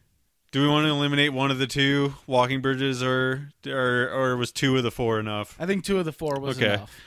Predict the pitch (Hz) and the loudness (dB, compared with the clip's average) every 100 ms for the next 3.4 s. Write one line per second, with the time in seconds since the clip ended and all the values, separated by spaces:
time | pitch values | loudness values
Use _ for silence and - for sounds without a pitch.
0 | - - - 156 156 151 151 151 156 101 | -20 -8 2 6 6 6 4 4 0 -2
1 | 151 151 143 127 135 - 151 156 175 170 | 2 4 4 2 -4 2 4 4 2 -2
2 | - 139 131 127 127 123 120 120 120 127 | -4 0 2 2 4 4 4 2 0 2
3 | 127 139 143 - | 2 2 0 -4